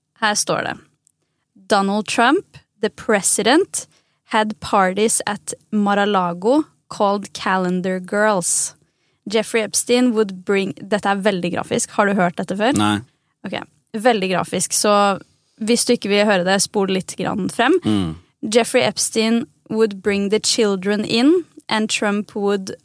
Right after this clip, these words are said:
Speaker 1: auction them off. Eh, he measured the children's vulva and vaginas by entering a finger and rated the children on tightness. The guests were elder men,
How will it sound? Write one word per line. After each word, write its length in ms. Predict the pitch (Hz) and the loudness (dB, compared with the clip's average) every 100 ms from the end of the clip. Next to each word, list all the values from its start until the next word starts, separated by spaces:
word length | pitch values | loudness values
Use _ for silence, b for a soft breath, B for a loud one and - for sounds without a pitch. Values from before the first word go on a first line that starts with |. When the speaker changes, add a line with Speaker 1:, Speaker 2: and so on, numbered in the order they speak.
| _ | _
Speaker 1:
auction 600 | 196 175 - - 196 190 | -2 -2 -4 -4 -2 0
them 220 | 190 190 - | 0 0 2
off. 380 | 277 415 - - _ _ _ _ _ _ _ _ _ _ _ | 0 0 -8 -18 _ _ _ _ _ _ _ _ _ _ _
Eh, 260 | - 226 214 | -2 -2 -2
he 220 | 208 240 | -2 2
measured 640 | 233 208 185 - 220 220 226 | 2 2 0 0 2 2 -2
the 180 | - 220 | -2 -2
children's 800 | 208 - 208 190 170 196 202 208 - | 0 0 0 -2 -2 -4 -2 -2 -2
vulva 720 | 202 185 196 185 175 214 294 - | -6 -2 -2 0 2 2 2 0
and 300 | - 202 208 | 0 0 0
vaginas 1000 | 196 185 202 185 185 175 185 302 - - - - | -2 -2 -2 0 2 2 2 2 2 0 -4 -6
by 260 | 202 208 - | 0 0 0
entering 680 | 196 180 - 190 185 214 - | -2 -2 -4 -6 -2 -2 -4
a 100 | 220 | -6
finger 720 | - - 208 202 185 240 285 - | -8 -8 -4 -2 0 0 0 0
and 280 | 226 208 190 | 0 0 -2
rated 600 | 202 190 - 214 190 185 | -4 -4 -6 -6 -6 -8
the 80 | |
children 540 | 208 - 202 180 202 196 | -6 -4 -2 -4 -4 -4
on 200 | - 202 - | -2 -4 -4
tightness. 800 | - 180 175 - 190 - - - - _ _ _ _ _ _ | -6 -4 -4 -4 -4 0 -2 -2 -8 _ _ _ _ _ _
The 80 | - | -2
guests 460 | 202 226 226 - - | 2 4 2 0 -2
were 260 | 208 208 - | 0 0 0
elder 400 | - 202 190 208 | 0 -2 -2 -2
men, 380 | 208 208 233 262 | 0 0 2 0